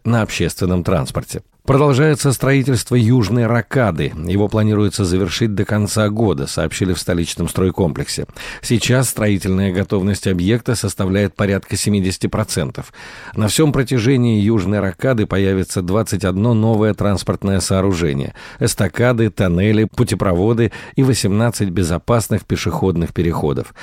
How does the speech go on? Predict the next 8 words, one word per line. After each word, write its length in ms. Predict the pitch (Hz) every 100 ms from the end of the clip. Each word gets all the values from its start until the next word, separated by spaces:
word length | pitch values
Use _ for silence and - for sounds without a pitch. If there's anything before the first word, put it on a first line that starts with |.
| - - -
Эта 220 | 110 107
трасса 380 | 117 127 - 85
протяженностью 840 | 82 - 92 104 104 95 - 101
около 260 | 95 101 95
сорока 440 | 104 95 - 101
километров 600 | - 95 98 92 87 87
прямого 420 | - 92 87 82
хода 360 | 85 117 123